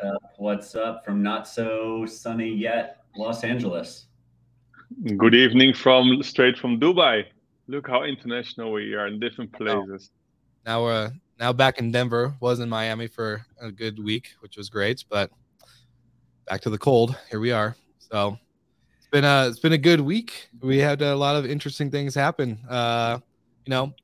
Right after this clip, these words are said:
Speaker 3: woke up one morning and twelve of our N F Ts sold, so that was pretty cool. And then, uh, you know, we're just big and famous and, and, you know, just raking in the dough now as, uh, Ethereum keeps, uh,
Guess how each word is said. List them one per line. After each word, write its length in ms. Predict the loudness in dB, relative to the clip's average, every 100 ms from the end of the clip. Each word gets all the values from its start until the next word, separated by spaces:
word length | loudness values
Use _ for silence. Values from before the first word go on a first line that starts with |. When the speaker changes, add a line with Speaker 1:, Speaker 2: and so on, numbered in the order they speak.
| -4
Speaker 3:
woke 220 | -2 2
up 200 | 0 2
one 140 | -2
morning 360 | 0 0 0 -2
and 260 | -4 -4 -10 _ _ _ -10
twelve 340 | -2 0 0
of 140 | -2
our 160 | -4 -4
N 160 | -2 -2
F 160 | -4
Ts 260 | -4 -4 -4
sold, 440 | -4 -2 -2 -4
so 280 | -6 -2 -2
that 140 | -2
was 140 | -4 -6
pretty 180 | -6 -4
cool. 340 | -4 -4 -6 _
And 120 | -10 -6
then, 220 | -6 -4
uh, 220 | -4 -4
you 160 | -6 -6
know, 100 | -6
we're 100 | -8
just 200 | -10 -10
big 140 | -10
and 100 | -8
famous 400 | -8 -6 -8 -10
and, 220 | -12 -12 -16 _ _ _
and, 300 | -12 -12 -14 -10
you 100 | -10
know, 80 |
just 520 | -10 -12 _ _ -12 -2
raking 220 | -2 -2
in 100 | -4
the 80 | -2
dough 220 | 0 0
now 240 | 0 0
as, 240 | -2 -2 -4
uh, 180 | -4 -4
Ethereum 480 | -6 -4 -2 -4 -6
keeps, 360 | -8 -8 -4
uh, 220 | -2 -2